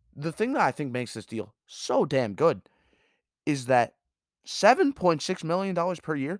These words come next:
that's like the price of his floor.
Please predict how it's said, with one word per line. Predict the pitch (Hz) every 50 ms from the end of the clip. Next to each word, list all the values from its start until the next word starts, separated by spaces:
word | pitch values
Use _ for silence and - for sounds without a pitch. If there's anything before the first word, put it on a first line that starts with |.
| - _ _ _ _ _ _ _ _ -
that's | 131 127 180 208 262 - - 254
like | 262 247 185 -
the | 156 123
price | - - - 170 160 147 139 - -
of | - - 127 120 113
his | 135 135 117 101 - - - - -
floor. | 104 92 92 92 82 65 - - -